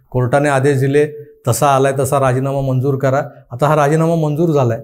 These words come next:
तो राजीनामा सरळसोट राजीनामा आहे बरं का, त्याच्यात कुठलीही आता तरतूद, तजवीज नसणार आहे. हा राजीनामा मंजूर म्हणजे यांची नोकरी गेली. या आता निवडणुकीत जर जिंकल्या तर त्या आमदार होतील,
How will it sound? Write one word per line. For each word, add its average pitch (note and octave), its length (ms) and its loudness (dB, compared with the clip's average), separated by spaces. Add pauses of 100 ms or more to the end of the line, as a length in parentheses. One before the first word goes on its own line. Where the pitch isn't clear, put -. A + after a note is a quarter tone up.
(600)
तो F#3 100 4
राजीनामा G3+ 640 2
सरळसोट F#3+ 600 2
राजीनामा D3+ 440 2
आहे B2 80 -2
बरं D3 180 0
का, G#2 120 -6
त्याच्यात B2+ 360 -6
कुठलीही D#3+ 460 0
आता D3 400 2 (840)
तरतूद, C#3 500 0
तजवीज C3+ 380 0
नसणार C3 360 0
आहे. F2 120 -4 (720)
हा C3+ 120 2
राजीनामा D#3+ 400 2
मंजूर D#3+ 340 2
म्हणजे D3 260 0
यांची C#3+ 220 -2
नोकरी C#3+ 300 -4
गेली. C#3 600 -4 (100)
या A#2+ 120 0
आता B2 180 0
निवडणुकीत C3 640 0
जर C3 120 -2
जिंकल्या B2 460 -2
तर C3+ 60 0
त्या B2+ 140 -2
आमदार A#2+ 300 0
होतील, D3+ 300 -2